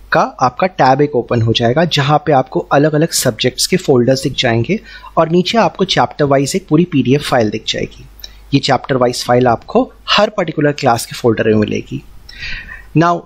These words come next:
सपोज कीजिए कि यहाँ पे अगर मुझे इंग्लिश के नोट्स डाउनलोड करने हैं, तो इसके दो तरीके हैं। पहला ये है कि मैं इस फोल्डर को यहाँ select करूँ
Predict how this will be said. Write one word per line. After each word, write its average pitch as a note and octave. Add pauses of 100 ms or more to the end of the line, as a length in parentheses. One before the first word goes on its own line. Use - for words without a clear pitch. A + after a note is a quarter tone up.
सपोज G#3+
कीजिए E3+
कि F#3
यहाँ C#3+
पे F3
अगर D3+
मुझे C#3+
इंग्लिश D#3+
के F3+
नोट्स C3
डाउनलोड A2+
करने G#2+
हैं, B2 (100)
तो F#3+
इसके F#3+
दो D3+
तरीके A#2+
हैं। C#3+ (440)
पहला F#3
ये G3
है F#3
कि F3
मैं D#3+
इस -
फोल्डर C3
को D3+
यहाँ C#3+
select A2+
करूँ C3+